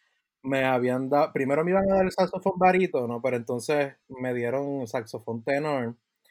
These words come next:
Y como pasó un año y yo, y yo pasé de la banda avanzada a, a la banda escolar como tal, pues, eh, los saxofones, este, como Elimar estaba diciendo en la entrevista de ella, muchas de estas escuelas que dan, tienen programas de música,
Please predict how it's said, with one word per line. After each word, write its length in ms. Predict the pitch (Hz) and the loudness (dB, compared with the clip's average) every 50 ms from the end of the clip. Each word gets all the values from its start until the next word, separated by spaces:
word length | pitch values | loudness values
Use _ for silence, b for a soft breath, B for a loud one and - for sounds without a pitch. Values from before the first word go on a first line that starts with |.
| - _ _ _ _ _ _ _ _ _ _ _ _ | -20 _ _ _ _ _ _ _ _ _ _ _ _
Y 520 | 147 143 139 139 135 135 135 131 127 113 | -4 -2 -2 -2 -2 -2 -2 -4 -4 -2
como 640 | - 147 135 139 139 135 135 131 131 131 127 113 - _ | 0 0 2 2 2 2 4 4 2 2 0 -2 -2 _
pasó 340 | 143 135 131 - 147 135 135 | 4 4 4 4 0 2 2
un 180 | 143 160 175 | 2 2 2
año 500 | 180 175 180 180 175 170 170 165 165 160 | 2 2 2 2 0 0 0 0 0 0
y 140 | 156 139 127 | 0 -2 -2
yo, 80 | 123 143 - | -6 -10 -8
y 260 | 139 131 127 123 120 | -6 -4 -4 -2 -2
yo 200 | 127 123 123 120 | -2 -2 0 2
pasé 260 | 147 143 139 - 160 | 2 2 2 2 2
de 100 | 147 143 | 4 6
la 100 | 143 135 | 6 6
banda 280 | 131 123 123 131 139 139 | 6 4 2 4 4 4
avanzada 640 | 143 143 143 131 - 151 147 151 147 143 135 127 131 | 4 4 2 0 2 4 4 6 6 6 4 4 2
a, 400 | - - 123 117 110 110 110 110 - | 0 -2 -2 0 0 0 -2 -2 -4
a 80 | 117 113 | -4 -2
la 100 | 113 110 | -2 -2
banda 420 | 110 107 110 117 120 131 135 135 | -2 -2 -2 -2 0 0 0 0
escolar 380 | 131 - - 147 135 131 135 135 | -2 0 0 2 2 2 0 -2
como 260 | - 147 143 147 143 | -2 -2 -2 -2 0
tal, 360 | 143 156 147 139 127 127 123 _ _ _ _ _ _ _ _ _ _ _ _ _ - | 2 4 4 4 2 0 -6 _ _ _ _ _ _ _ _ _ _ _ _ _ -2
pues, 800 | 131 123 123 120 120 120 117 117 117 117 117 117 113 110 113 - | 0 2 2 2 2 0 0 0 0 0 0 -2 -4 -6 -8 -8
eh, 120 | - 135 123 | -6 -4 -2
los 160 | 123 120 110 | -2 -2 -2
saxofones, 640 | 143 120 - 120 - 131 120 131 143 151 151 151 139 - _ - 123 135 143 165 - | -4 -4 -4 -6 -6 -6 -4 -4 -4 -4 -6 -8 -10 -16 _ -20 -18 -14 -14 -8 -8
este, 220 | 156 - 165 135 | -6 -6 -6 -6
como 200 | - 143 131 127 | -4 -4 -4 -2
Elimar 300 | 127 127 127 120 123 127 | -2 -2 -2 -2 -2 -2
estaba 320 | 135 - - 165 151 156 156 | -4 0 2 2 4 4 4
diciendo 320 | 151 147 - 151 147 151 | 2 2 0 0 0 2
en 60 | 147 | 2
la 40 | 147 | 2
entrevista 460 | 143 143 143 139 139 135 - 156 143 | 0 0 0 0 0 0 2 2 2
de 160 | 147 160 165 | 4 4 4
ella, 180 | 156 147 131 120 | 2 2 2 0
muchas 320 | 117 117 113 110 143 131 | -2 -4 -4 -4 -4 -4
de 60 | 135 131 | -4 -2
estas 220 | - 156 139 131 | -2 -2 -2 -2
escuelas 380 | 131 - _ 135 131 131 131 120 | -6 -4 _ -2 0 0 -2 -2
que 80 | - 131 | -2 -2
dan, 200 | 127 123 123 113 | -2 -2 -4 -6
tienen 200 | - 131 127 131 127 | -6 -6 -6 -6 -4
programas 300 | 135 131 127 127 127 123 | -4 -2 -2 -2 -4 -4
de 100 | 127 123 | -4 -4
música, 480 | 135 147 139 - 131 110 107 104 113 | -4 -6 -6 -6 -8 -6 -6 -8 -8